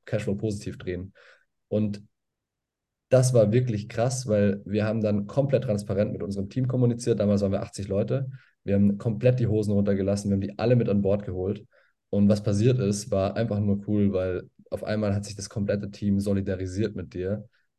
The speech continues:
ähm, und hat versucht, wie, also anstatt zu sagen, „Okay, jetzt ist irgendwie Unsicherheit da, jetzt, ähm, kündigen wir und suchen uns einen neuen Job“, haben die gesagt, „Okay, wir krempeln jetzt die Ärmel hoch, wie können wir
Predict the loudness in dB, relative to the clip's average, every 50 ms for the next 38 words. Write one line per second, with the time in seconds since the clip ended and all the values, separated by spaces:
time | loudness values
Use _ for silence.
0 | _ _ -6 -4 -2 -2 -2 -2 -2 -2 -2 -2 -2 -2 -2 -2 -2 -2 0 -2
1 | -2 -4 -10 -18 _ _ _ _ -8 0 0 2 2 2 2 0 0 -2 -2 -2
2 | 0 2 2 2 2 0 -4 -8 -10 -6 0 2 4 4 4 2 0 -2 0 0
3 | 0 0 0 -2 -6 -6 -6 -4 -2 0 2 2 2 0 2 2 2 2 2 2
4 | 2 2 2 2 4 2 2 0 -2 -6 -6 -4 -2 -2 -2 -4 -2 2 4 4
5 | 4 4 4 2 0 0 -2 -2 -2 -2 0 0 0 0 2 0 0 0 0 0
6 | 0 0 0 -2 -8 -16 _ _ _ _ _ _ -2 0 2 2 2 0 2 0
7 | 0 0 -2 -6 -4 0 0 0 0 -2 -8 -14 _ -4 -4 -2 -2 -2 -2 0
8 | 0 0 0 -2 -2 -2 0 0 0 0 -2 -4 -4 -4 -6 -6 -4 -2 0 2
9 | 2 2 2 0 -2 -2 -2 -4 -6